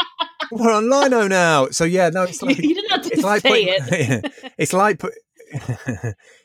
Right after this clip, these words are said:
Speaker 1: it's like putting, it's
Speaker 2: Yeah.
Speaker 1: like putting value back in, which is the, which is, which is the whole idea,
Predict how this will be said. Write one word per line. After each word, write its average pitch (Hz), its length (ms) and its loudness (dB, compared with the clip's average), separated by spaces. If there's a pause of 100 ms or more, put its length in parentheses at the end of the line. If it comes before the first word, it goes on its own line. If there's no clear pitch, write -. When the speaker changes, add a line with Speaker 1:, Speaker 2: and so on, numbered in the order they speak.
Speaker 1:
it's 156 160 -6
like 190 280 2
putting, 175 320 0
it's 330 80 -6
Speaker 2:
Yeah. 294 400 2
Speaker 1:
like 165 160 0
putting 151 260 -4
value 135 320 2
back 120 300 -2
in, 92 320 -4
which 98 180 -8
is 107 160 -6
the, 110 200 -4 (140)
which 110 240 -4
is, 135 200 -12 (240)
which 151 180 -2
is 156 100 -4
the 151 80 -2
whole 165 300 0
idea, 131 520 2